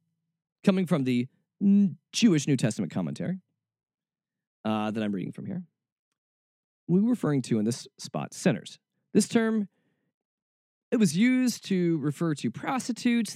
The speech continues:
thieves, and others of, like, low reputation, whose sins were blatant and obvious, not the kind of establishment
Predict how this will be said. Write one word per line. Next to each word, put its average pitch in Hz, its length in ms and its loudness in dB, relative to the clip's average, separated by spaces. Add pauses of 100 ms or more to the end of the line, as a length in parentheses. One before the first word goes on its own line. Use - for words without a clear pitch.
thieves, 202 500 4
and 151 180 2
others 170 440 0
of, 135 80 -2
like, 120 160 -2
low 143 600 0 (600)
reputation, 127 680 -4 (680)
whose 107 160 -2
sins 165 520 0
were 110 100 -2
blatant 180 460 0
and 147 120 0
obvious, 139 600 0
not 233 180 0
the - 60 -4
kind 196 280 0
of 147 80 0
establishment 175 1120 -2